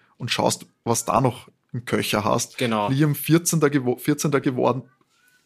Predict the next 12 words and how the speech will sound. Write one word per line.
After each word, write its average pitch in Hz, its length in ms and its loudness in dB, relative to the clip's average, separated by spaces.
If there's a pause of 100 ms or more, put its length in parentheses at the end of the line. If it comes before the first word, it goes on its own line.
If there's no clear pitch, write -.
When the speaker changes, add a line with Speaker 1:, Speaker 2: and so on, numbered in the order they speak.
(140)
Speaker 1:
katastrophales 127 680 0
Qualifying 139 600 2
wieder, 131 300 2 (520)
ist 151 200 -2
halt 147 140 4
im 139 180 -4
direkten 156 520 4
Duell 131 400 4
mit 139 200 0
dem 127 120 0
Teamkollegen, 120 760 -4 (680)
äh, 117 320 0